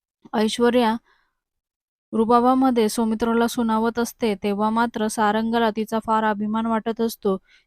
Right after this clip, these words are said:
की जानकी वहिनीची जागा आता त्याची बायको घेत आहे. परंतु जेव्हा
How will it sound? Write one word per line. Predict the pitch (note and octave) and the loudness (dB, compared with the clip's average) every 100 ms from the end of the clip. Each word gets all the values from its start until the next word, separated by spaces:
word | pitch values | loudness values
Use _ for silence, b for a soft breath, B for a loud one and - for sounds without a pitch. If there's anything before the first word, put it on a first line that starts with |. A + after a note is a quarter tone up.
| _ | _
की | A#3+ G#3+ | 0 0
जानकी | G3 G#3 G#3 G#3+ A#3+ | 2 2 0 -2 0
वहिनीची | A#3 A3+ A3+ B3 | 2 0 0 -2
जागा | A3+ G#3+ G#3 A3+ | 0 0 2 0
आता | A3 A#3+ G3+ | 0 0 -2
त्याची | G3+ G#3 A3+ | -2 -8 -4
बायको | G#3 G3+ G#3+ | -4 -4 -6
घेत | G#3+ A3 G#3+ | -4 -4 -2
आहे. | G3+ G#3 | -4 -4
परंतु | G#3+ G#3 G#3+ A#3+ G#3 b b b - | -2 -2 -2 -4 -4 b b b -4
जेव्हा | G#3+ A#3+ A#3 | 0 2 2